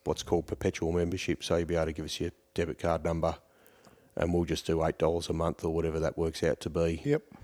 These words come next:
Speaker 1: Um, easier payment options for people. We're, we're gonna bring out a, a range of different membership levels and, and stuff to make it easier for people to be members.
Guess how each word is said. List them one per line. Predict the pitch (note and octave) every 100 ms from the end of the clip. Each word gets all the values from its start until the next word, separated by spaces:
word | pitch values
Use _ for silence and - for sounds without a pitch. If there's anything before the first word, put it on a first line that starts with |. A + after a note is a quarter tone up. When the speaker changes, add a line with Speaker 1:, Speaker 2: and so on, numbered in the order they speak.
| - - - -
Speaker 1:
Um, | - G2+ F#2 - - -
easier | G2 F2 E2 E2+
payment | F#2 F2 F2
options | F2 - F2+ -
for | E2+
people. | F2 E2+ F2+
We're, | E2 E2+ D#2+ -
we're | F2+ F2 E2
gonna | - F2+ E2
bring | - E2+ E2
out | E2
a, | E2 -
a | E2+ D#2 -
range | F#2 E2+ E2
of | D#2+
different | - - D#2+ - - -
membership | F2+ F#2 - -
levels | G2 F2+ F#2 -
and, | F#2 G#2 -
and | G2
stuff | - C3+
to | -
make | F2+ E2
it | E2
easier | E2+ F2 D#2+
for | -
people | - E2 F2
to | D#2+
be | E2 E2+
members. | E2 E2+ A2+ C3+